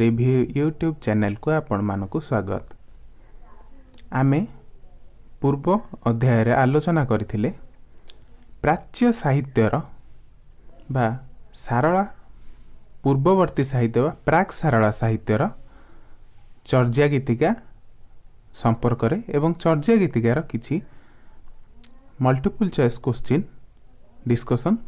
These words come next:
କରିଥିଲେ। ଏହି ଅଧ୍ୟାୟରେ ଆମେ ନାଥ ଧର୍ମ ଏବଂ ଗଦ୍ୟ କାବ୍ୟ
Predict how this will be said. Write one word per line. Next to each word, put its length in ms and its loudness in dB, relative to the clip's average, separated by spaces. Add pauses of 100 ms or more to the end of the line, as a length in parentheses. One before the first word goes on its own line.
କରିଥିଲେ। 400 -4 (920)
ଏହି 120 6 (120)
ଅଧ୍ୟାୟରେ 500 4 (120)
ଆମେ 200 4 (1200)
ନାଥ 200 2 (140)
ଧର୍ମ 260 2 (600)
ଏବଂ 220 4 (140)
ଗଦ୍ୟ 300 4 (140)
କାବ୍ୟ 320 4